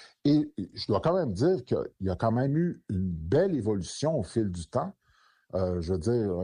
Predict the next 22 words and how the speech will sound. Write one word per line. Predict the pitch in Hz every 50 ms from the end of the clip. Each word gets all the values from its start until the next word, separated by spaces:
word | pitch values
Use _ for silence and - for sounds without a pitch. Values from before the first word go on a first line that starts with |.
| 87 78 90
évidemment, | 95 78 82 92 113 104 110 131 135
il | 120 98
y |
a | 98
eu | 95 98
la | 92 92 90
crise | 90 - - - - 120 107 95
d'Oka | 95 107 95 90 85 - 139 139
en | 123
mille | 107 101
neuf | 95 90
cent | - - 110
quatre-vingt-dix | - 110 98 - 92 87 90 87 85 80 90 123 127 123 -
qui | -
a | 95 82
pas | - - 101 92
aidé, | 85 85 78 78 107 147 190 196 - _ _ - - - - _ - -
mais | 95 104 110 110 110 110 - - - -
avec | 101 98 101 165 185 -
l'histoire | 180 139 117 - - - 170 185 196 165
des | 143 113
pensionnats, | 110 - 117 113 107 - - - 107 95 92 95 104 120 139 156 175 185